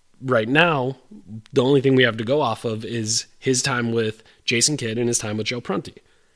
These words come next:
In that time, there was a number of times, a-, and there was a number of situations where Jabari failed, frankly. Like, there was times where, you know, he just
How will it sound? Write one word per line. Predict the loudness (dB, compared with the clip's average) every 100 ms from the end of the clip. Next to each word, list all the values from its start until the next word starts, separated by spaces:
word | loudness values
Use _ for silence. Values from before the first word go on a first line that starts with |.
| _ 0
In | 4 4
that | 2 2
time, | 2 4 4 2 -2 -8
there | -8 -6 -4
was | -4 -2
a | 2
number | 4 4 4 4 4 2
of | -2
times, | -6 -6 -8 -4 -4 -6 _ _ _ -6
a-, | -4 2
and | 2
there | 2
was | 2
a | 2
number | 2 2
of | 2
situations | 2 0 0 0 2 2 -2
where | -4 -2 -2 -2 -4
Jabari | -6 -4 -2 -2 -2 -4 -4 -8 -20 _ _ _ _ _ _ _ _ -16 -12
failed, | -8 -6 -6 -6 -8 -14 -20 _ _ _
frankly. | -14 -8 -6 -6 -6 -8 -10
Like, | -4 -2 -2 -2 -4 0
there | 0
was | 2 0
times | 2 2 0 0 -4
where, | -2 2 2
you | 2 -2 0
know, | 2
he | 2 -2
just | -2 0 -2 -4